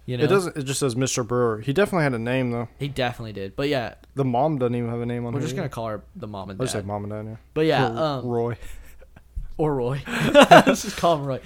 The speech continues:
Speaker 1: If you don't know, that's from The Office.
Speaker 2: Yep.
Speaker 1: Um, yeah, he's a really good actor.
Speaker 2: Yeah,
Speaker 1: Like,
Speaker 2: he,
Speaker 1: I,
Speaker 2: he was
Speaker 1: I
Speaker 2: really
Speaker 1: thought he
Speaker 2: good.
Speaker 1: was really good. It's, it's kind of refreshing to see that in a horror movie 'cause you don't get to see that very often.
Speaker 2: Yeah. Well, I mean,
Speaker 1: Right.
Speaker 2: these are all familiar faces, cast-wise.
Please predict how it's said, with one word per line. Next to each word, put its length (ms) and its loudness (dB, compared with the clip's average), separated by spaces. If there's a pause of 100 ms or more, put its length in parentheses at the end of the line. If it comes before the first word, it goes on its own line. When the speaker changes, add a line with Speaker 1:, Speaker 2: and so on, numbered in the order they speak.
(140)
Speaker 1:
If 60 0
you 60 2
don't 140 6
know, 120 2
that's 280 -2 (260)
from 140 -8
The 100 -10
Office. 360 -8
Speaker 2:
Yep. 180 -6 (320)
Speaker 1:
Um, 240 0 (800)
yeah, 120 4
he's 120 2
a 60 2
really 180 2
good 120 0
actor. 420 -4 (220)
Speaker 2:
Yeah, 160 2
Speaker 1:
Like, 120 2
Speaker 2:
he, 20 0
Speaker 1:
I, 120 2
Speaker 2:
he 140 0
was 100 -2
Speaker 1:
I 20 0
Speaker 2:
really 120 2
Speaker 1:
thought 140 4
he 60 2
Speaker 2:
good. 40 0
Speaker 1:
was 100 -2
really 180 -2
good. 220 -4
It's, 280 -4
it's 240 -6
kind 200 -2
of 120 -8 (120)
refreshing 540 -4
to 60 -8
see 200 -10
that 180 -8
in 220 -14
a 40 -20
horror 220 -6
movie 240 -6
'cause 160 -12
you 100 -12
don't 120 -12
get 80 -14
to 40 -16
see 160 -14
that 140 -16
very 240 -18
often. 280 -20
Speaker 2:
Yeah. 180 -8 (360)
Well, 40 -8
I 40 2
mean, 40 2 (100)
Speaker 1:
Right. 40 0
Speaker 2:
these 160 2
are 120 4
all 420 2 (400)
familiar 520 0
faces, 600 -4
cast-wise. 600 -6